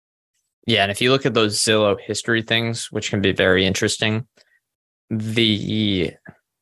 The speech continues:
you see someone have a home for a while and then they list it at a very high price. Let's say Ryan's number, one million dollars, but the eventual sale price is, like, eight hundred thousand. But with the,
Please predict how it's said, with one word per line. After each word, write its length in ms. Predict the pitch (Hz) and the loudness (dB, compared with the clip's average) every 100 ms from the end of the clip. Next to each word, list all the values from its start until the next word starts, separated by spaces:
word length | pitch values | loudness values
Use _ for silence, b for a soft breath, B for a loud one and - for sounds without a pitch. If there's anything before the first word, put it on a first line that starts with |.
| _ _ _ _ _ _ _ _ _ _ - | _ _ _ _ _ _ _ _ _ _ -6
you 180 | 117 110 | 0 2
see 280 | - 139 | 4 4
someone 720 | 139 139 127 117 110 104 98 - _ _ - | 4 2 4 4 4 0 -2 -8 _ _ -10
have 280 | 104 110 101 | -4 -2 -2
a 60 | |
home 300 | 98 101 98 | 0 0 0
for 140 | 98 101 | 0 2
a 80 | 98 | 4
while 540 | 95 95 95 90 - _ | 4 4 2 0 -6 _
and 100 | 117 | -6
then 80 | 107 | -2
they 140 | 95 95 | 0 0
list 400 | 104 110 - 95 | 0 0 0 -2
it 240 | 92 - - | -4 -4 -4
at 380 | 101 92 90 - _ _ | 0 0 -2 -6 _ _
a 80 | - | -4
very 260 | 98 95 95 | 2 2 2
high 120 | 90 | 0
price. 420 | 90 78 - - | -2 -4 -4 -4
Let's 180 | 92 - | -4 0
say 140 | 90 | 0
Ryan's 400 | 92 90 90 87 | 2 0 0 -2
number, 260 | 98 87 90 | -2 -2 -2
one 240 | 95 98 | 0 0
million 280 | 95 90 92 | 2 0 0
dollars, 340 | 92 85 71 - | 0 0 -2 -4
but 180 | 110 | -2
the 80 | 104 | 0
eventual 380 | 95 101 - 82 | 0 -2 -2 -4
sale 320 | - 175 - | 0 2 2
price 360 | 123 107 98 - | 2 0 0 -2
is, 120 | 98 | -2
like, 200 | 98 92 - | -2 -2 -4
eight 180 | 104 | -4
hundred 260 | 104 92 85 | -2 -6 -2
thousand. 440 | 120 98 76 90 - | 0 0 -2 -10 -8
But 100 | 98 | -6
with 180 | 95 | -4
the, 240 | - 98 | 0 0